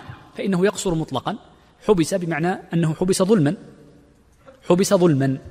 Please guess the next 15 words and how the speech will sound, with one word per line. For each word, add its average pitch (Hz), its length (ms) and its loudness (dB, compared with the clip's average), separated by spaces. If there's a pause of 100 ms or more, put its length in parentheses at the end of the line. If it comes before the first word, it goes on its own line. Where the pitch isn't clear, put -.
(760)
لأن 180 260 0
المحبوس 170 420 0
ظلما 185 220 2
لا 190 120 2
يستطيع 175 320 -2
الخ-، - 200 -8
ما 202 100 2
يدري 180 160 2
متى 147 140 -2
سيخرج. - 440 -6 (680)
وأما 202 300 2
الذي 165 280 2
حبس 147 400 0 (1040)
وكان 175 420 -2
حبسه 180 800 -2